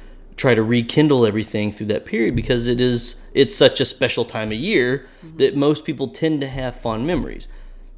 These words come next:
Speaker 1: For me, I've said it on here before, most of the years we were married, especially from the time we, the six years we spent in California,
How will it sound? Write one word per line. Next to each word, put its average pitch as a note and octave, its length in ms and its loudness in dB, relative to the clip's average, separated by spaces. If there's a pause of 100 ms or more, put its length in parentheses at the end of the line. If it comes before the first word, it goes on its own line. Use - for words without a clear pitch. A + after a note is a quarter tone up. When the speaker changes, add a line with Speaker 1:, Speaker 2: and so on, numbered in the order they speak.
(160)
Speaker 1:
For - 340 0
me, C3 720 2 (200)
I've A#2 140 -2
said B2 200 4
it A#2 80 0
on A#2 120 0
here A2+ 100 -4
before, B2 480 -2
most C#3+ 500 2
of D#3+ 140 -4
the D3 80 -4
years C#3 400 -6
we C3 120 -4
were A2+ 160 -2
married, A#2 600 -2 (300)
especially - 680 -4
from B2 200 -4
the A2+ 80 -2
time G#2+ 580 -6
we, G#2+ 420 -6 (100)
the A#2+ 140 -4
six - 380 -2
years B2+ 200 -2
we A2 80 -4
spent - 260 -4
in G#2+ 60 -6
California, G2 760 -2